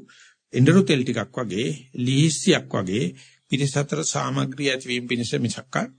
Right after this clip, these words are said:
සීලය ගන්න එපා. වරද ගත්තොත් ඒකට කියනවා අසත්පුරුෂ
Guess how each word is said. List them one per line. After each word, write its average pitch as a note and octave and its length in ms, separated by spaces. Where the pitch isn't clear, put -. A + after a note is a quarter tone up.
සීලය C#3 380
ගන්න A#2+ 280
එපා. B2+ 340
වරද C3 340
ගත්තොත් A2+ 580
ඒකට C3 320
කියනවා C3 540
අසත්පුරුෂ F3+ 640